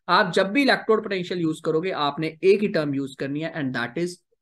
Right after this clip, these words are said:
reduction potential। यानी कि जहां कहीं पे भी इलेक्ट्रोड पोटेंशियल लिखा होगा यानी कि वो रिडक्शन पोटेंशियल है।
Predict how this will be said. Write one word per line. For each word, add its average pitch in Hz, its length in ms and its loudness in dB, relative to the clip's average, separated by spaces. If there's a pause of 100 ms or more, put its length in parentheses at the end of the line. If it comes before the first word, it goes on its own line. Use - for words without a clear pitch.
(180)
reduction 139 640 -4
potential। - 440 -16 (360)
यानी 180 220 4
कि 220 120 6
जहां 185 320 2
कहीं 226 200 4
पे 233 120 4
भी 233 60 2
इलेक्ट्रोड 208 440 0
पोटेंशियल 175 360 -4
लिखा 156 240 -2
होगा 175 160 0
यानी 147 320 -2
कि 160 100 -6
वो 156 160 -2
रिडक्शन 151 600 -6
पोटेंशियल 120 500 -8
है। - 100 -18